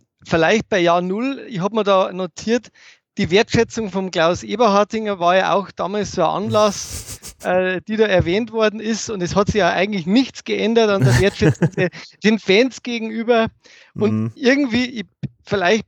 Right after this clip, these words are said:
Speaker 1: passt's da jetzt ganz gut an der Stelle, ich hab mich eigentlich sehr gefreut über sein Ausscheiden jetzt bei diesem, bei dieser, äh, Masked Singer Version in, in Puls vier, weil ich mir gedacht hab, so, Karma is a bitch.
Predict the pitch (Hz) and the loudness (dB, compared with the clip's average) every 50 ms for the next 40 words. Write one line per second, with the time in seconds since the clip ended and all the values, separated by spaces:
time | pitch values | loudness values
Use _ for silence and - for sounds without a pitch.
0 | _ _ - 165 202 202 - _ - _ 220 208 214 208 185 - - 196 202 190 | _ _ 0 0 0 0 -2 _ -10 _ -2 -2 0 -2 -2 -4 -4 -2 -2 -2
1 | 202 190 - - 214 226 233 220 196 190 196 180 - - - 175 196 214 208 - | -2 -4 -8 -8 -4 -2 -2 -2 0 0 0 0 0 -2 -2 0 2 0 0 0
2 | - 214 151 156 202 202 226 226 208 208 - _ _ _ _ - - 170 214 220 | -2 -4 0 0 0 2 2 0 0 0 -2 _ _ _ _ 0 0 0 2 0
3 | 208 180 - - 180 196 208 220 208 - - 165 165 190 220 226 226 208 190 170 | -2 -4 -4 -2 -2 0 0 0 -4 -4 -2 -2 -2 0 0 0 0 0 0 2
4 | - 170 165 160 147 156 175 214 - - - 226 220 220 214 226 226 226 233 - | 2 0 0 0 0 0 0 0 0 -2 -2 -2 -2 -2 -2 -2 -2 -4 -4 -4
5 | - - - 185 170 170 196 190 180 180 180 175 170 - _ _ - - - - | -6 -2 -2 -2 -2 -2 -6 -6 -4 -4 -4 -6 -6 -8 _ _ -20 -20 -20 -20
6 | - - - 185 165 196 208 185 208 196 180 180 170 175 180 175 170 165 170 160 | -10 -2 -2 -2 0 0 -2 2 4 4 4 4 4 0 0 0 0 -2 -2 -2
7 | 170 175 156 156 208 220 - - - 220 - - - 214 226 247 262 254 247 247 | -2 0 2 2 2 2 0 -4 -8 -8 -8 -4 -4 -2 0 0 0 0 0 -2
8 | 233 214 185 202 202 180 - - 202 196 226 247 254 247 214 - _ _ _ _ | -6 -4 0 0 0 0 -2 -4 -2 -2 0 0 -2 -4 -6 -8 _ _ _ _
9 | _ _ - 208 196 202 196 208 208 190 185 165 - - 220 233 220 - - - | _ _ -6 -4 -2 -2 -2 -4 -2 -4 -4 -4 0 2 2 2 2 -2 -6 -6
10 | - 180 185 220 247 262 247 - - - 190 202 202 196 190 175 190 170 190 196 | -2 0 4 4 4 4 4 2 2 2 2 2 2 2 2 0 0 0 0 0
11 | 202 180 - - 226 196 175 - 220 226 226 - - 143 156 165 202 226 233 208 | -2 -2 -4 -6 -6 -6 -4 -2 -2 -2 -2 -2 -2 0 2 2 2 2 0 0
12 | 202 208 165 180 - - 226 269 - - - - - | 0 -2 -2 -4 0 0 0 0 0 -2 -6 -8 -8